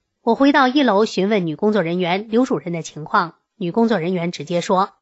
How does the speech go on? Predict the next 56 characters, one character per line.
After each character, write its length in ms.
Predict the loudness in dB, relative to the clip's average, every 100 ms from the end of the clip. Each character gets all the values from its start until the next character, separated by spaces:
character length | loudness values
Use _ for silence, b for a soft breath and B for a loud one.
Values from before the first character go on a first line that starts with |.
| _
：“他 100 | -4
刚 200 | 0 2
打 120 | 0
电 200 | -2 -4
话 120 | -2 -2
来 200 | -2 -2
了， 180 | -2 -2
可 160 | _ -4
以 200 | -2 -2
邮。” 320 | -6 -8 -8 -12 _ _ _ _ _ _
办 140 | 2
完 160 | 4 4
邮 100 | 2
寄 160 | 2
手 160 | 0 -2
续 160 | -4 -2
后， 380 | 2 2 2 -8 _
我 120 | -4
觉 200 | 0 2
得 220 | 2 0
还 200 | -2 -2
是 160 | -2 0
应 160 | 0
该 180 | 2 0
跟 180 | 2 2
刘 200 | 2 0
主 120 | -2
任 220 | -6 -8
进 220 | -4 -2 -2
一 80 |
步 120 | -4 -6
讲 220 | -6 -10
真 180 | -8 -4
相， 280 | -4 -4 -8 _ _
一 200 | _ 2
是 240 | 4 2 2
为 120 | 2
了 100 | 2
救 220 | 0 -2
他， 360 | -2 -2 -2 -4 _
二 140 | 2
是 160 | 2 2
防 260 | 0 2 2
止 140 | 0
这 160 | -4 -4
种 160 | -6
情 220 | -8 -10
况 280 | -2 -2 -2
反 220 | -8 -14
复 160 | -6 -8
发 200 | -6 -10
生。 340 | -6 -6 -6 -10 _ _ _ _ _ _ _
到 140 | 0
了 80 | 2
三 240 | 2 2 4
楼， 300 | 0 -2